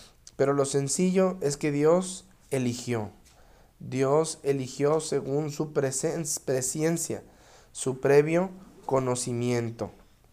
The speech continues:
Eso es presciencia. El conocimiento previo de Dios de aquellos que Él iba a santificar en espíritu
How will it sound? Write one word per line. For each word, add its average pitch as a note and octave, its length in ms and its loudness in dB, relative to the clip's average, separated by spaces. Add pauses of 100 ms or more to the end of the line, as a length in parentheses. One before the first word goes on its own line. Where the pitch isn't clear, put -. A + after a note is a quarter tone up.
(100)
Eso A#2+ 260 0
es - 300 -2 (400)
presciencia. A#2+ 840 0 (920)
El B2+ 180 -2
conocimiento C#3 880 -2
previo D#3+ 640 4
de C3 200 -2
Dios D3 540 2 (540)
de C#3+ 580 2 (1200)
aquellos C3 540 0
que B2+ 420 0
Él C3 220 0
iba C3+ 220 6
a B2+ 200 6
santificar B2 1080 2
en E3+ 140 0
espíritu F#3 760 -4